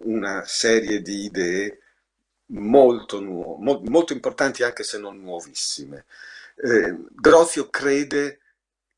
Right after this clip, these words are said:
crede nella trama razionale dell'essere, e la trama razionale dell'essere è per lui una trama giuridica, ovvero sia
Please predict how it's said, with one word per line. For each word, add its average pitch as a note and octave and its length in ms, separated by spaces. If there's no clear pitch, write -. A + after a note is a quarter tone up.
crede B2+ 500
nella A2+ 440
trama C3 580
razionale G2+ 1040
dell'essere, D#2+ 960
e G#2 100
la G#2+ 180
trama B2 380
razionale A2 400
dell'essere A2 580
è G#2 60
per G#2+ 220
lui F#2+ 240
una F#2+ 180
trama E2 480
giuridica, F2 880
ovvero G#2+ 340
sia - 320